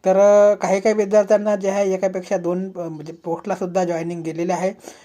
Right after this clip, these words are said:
तर, अ, अशा विद्यार्थ्यांचंसुद्धा जे आहे ते कॅल्क्युलेशन करून तुम्हाला पुढच्या वेटिंग लिस्ट बघायला मिळणार आहे. ठीक आहे, आता under व्हेरिफिकेशनवाल्याची सुद्धा जॉईनिंग सुरू झालेली आहे. काल भरपूर लोकांचे प्रश्न होते, तर ज्यांचं व्हेरिफिकेशन क्लिअर होत आहे त्यांना जॉईनिंग जात आहे. ठीक आहे,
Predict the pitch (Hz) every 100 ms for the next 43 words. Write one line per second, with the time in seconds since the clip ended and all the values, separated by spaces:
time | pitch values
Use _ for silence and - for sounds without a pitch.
0 | _ 180 175 190 190 185 180 202 185 175
1 | 175 185 180 180 165 180 165 165 175 170
2 | 170 151 151 160 160 160 151 156 156 143
3 | 143 170 160 139 160 151 - 151 165 269
4 | - - _ _ - 170 165 175 214 214
5 | 202 185 143 147 190 190 247 - _ _
6 | _ _ _ _ - 180 202 202 202 196
7 | - 196 220 214 214 208 202 226 208 202
8 | 214 185 185 190 160 175 247 - 185 165
9 | 151 160 165 170 170 185 156 151 165 151
10 | 156 151 160 160 - 170 175 254 - -
11 | - - 185 175 180 202 202 208 208 226
12 | 226 208 208 240 233 190 180 180 143 170
13 | 170 147 - 135 202 202